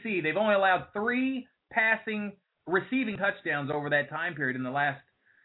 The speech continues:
in the last five games. That's pretty impressive, but, and Matt Ryan has been kind of a bust lately anyway. I mean, I don't know what the hell's wrong with that team, but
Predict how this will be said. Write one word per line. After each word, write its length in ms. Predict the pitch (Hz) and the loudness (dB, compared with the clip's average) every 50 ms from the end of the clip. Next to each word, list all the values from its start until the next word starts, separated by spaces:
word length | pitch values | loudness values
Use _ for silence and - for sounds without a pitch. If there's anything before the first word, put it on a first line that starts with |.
| _ _ _ | _ _ _
in 80 | 131 | -6
the 60 | 131 131 | 0 2
last 260 | 143 151 151 143 - | 2 2 2 0 0
five 240 | - 143 135 131 127 | 2 2 2 2 0
games. 160 | 156 160 139 | -4 -4 0
That's 240 | 160 190 233 233 - - | 0 0 0 0 -2 -2
pretty 160 | 381 427 415 | -2 0 0
impressive, 720 | - 220 - - 220 226 233 247 240 - 165 156 151 147 | 0 -2 -2 0 2 2 2 2 0 -4 -6 -6 -6 -6
but, 180 | 135 165 160 135 - - 175 185 190 | -8 -8 -8 -8 -10 -12 -10 -6 -4
and 140 | 220 214 208 | -2 0 2
Matt 220 | 254 311 320 269 | 2 2 2 0
Ryan 260 | 254 302 403 415 359 | 0 0 0 0 -2
has 120 | 226 196 165 | -4 -4 -4
been 200 | 208 254 254 254 | -4 -4 -4 -2
kind 160 | - 180 208 247 | -2 -2 -2 -2
of 60 | 247 | -2
a 100 | 240 185 | -4 -4
bust 300 | 147 - 202 269 - - | -2 -4 -4 -4 -6 -6
lately 360 | 214 233 262 262 269 269 262 | -4 -4 -4 -4 -4 -6 -6
anyway. 360 | 330 427 440 349 208 170 151 156 165 | -6 -6 -4 -2 0 0 0 0 0
I 60 | 175 | -2
mean, 100 | 190 185 | -2 -2
I 80 | 202 240 | -2 -2
don't 80 | 262 | -2
know 80 | 233 202 | -2 -2
what 160 | 202 - - | -2 -2 -2
the 60 | - | -2
hell's 200 | 202 - - - | -2 -2 -2 0
wrong 200 | 165 202 262 392 | 0 2 2 2
with 100 | 453 466 | 2 2
that 220 | - 170 147 131 - | 2 0 0 -2 -4
team, 200 | 156 151 160 165 | -6 -6 -6 -6
but 200 | 156 202 226 | -6 -6 -6